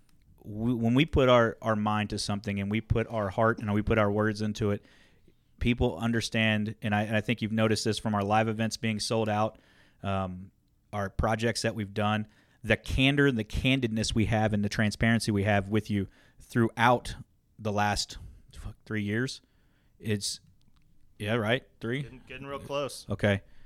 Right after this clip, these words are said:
Speaker 1: Um, we are going to under promise and over deliver every time. Uh,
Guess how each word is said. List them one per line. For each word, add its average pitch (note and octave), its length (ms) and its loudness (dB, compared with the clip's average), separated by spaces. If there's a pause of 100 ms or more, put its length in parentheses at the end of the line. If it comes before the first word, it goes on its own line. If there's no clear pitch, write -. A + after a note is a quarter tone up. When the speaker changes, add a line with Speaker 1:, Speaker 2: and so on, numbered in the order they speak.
(280)
Speaker 1:
Um, G#2+ 440 2 (800)
we A#2+ 200 2
are C3 60 4
going C3 280 2
to A#2 340 2 (600)
under B2 200 2
promise A#2+ 320 0
and A2 100 2
over G#2+ 140 0
deliver G2+ 280 0
every G2 180 -6
time. G2 300 -8 (560)
Uh, G2 180 -4